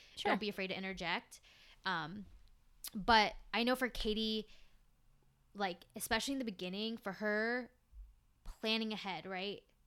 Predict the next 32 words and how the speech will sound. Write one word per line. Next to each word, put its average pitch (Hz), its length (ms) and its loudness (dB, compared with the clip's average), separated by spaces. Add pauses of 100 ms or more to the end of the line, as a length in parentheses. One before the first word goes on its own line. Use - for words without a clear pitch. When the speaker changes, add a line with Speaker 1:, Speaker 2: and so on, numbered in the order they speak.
(320)
Speaker 2:
Like, 190 180 -8
planning 262 420 2
ahead, 233 640 2 (400)
planning 247 440 0
your 226 200 0
meals 226 580 -2 (240)
before 220 420 -2
you 233 200 0
eat 196 260 -6
them 254 400 2
is 220 220 2
going 214 360 0
to 247 160 -4
be 208 360 -2
a 208 120 -2
surefire 214 720 0
way 190 380 -2 (380)
to - 160 -6
either 185 240 -4
stay 320 340 2
on 339 160 2
track, 190 440 2
or 220 180 -4
if 202 180 -6
you 233 480 -2 (260)
track 208 300 2
on 220 140 -4
the 196 60 -6
fly 214 640 0
and 208 140 -4
you 202 100 -4
track 208 240 -4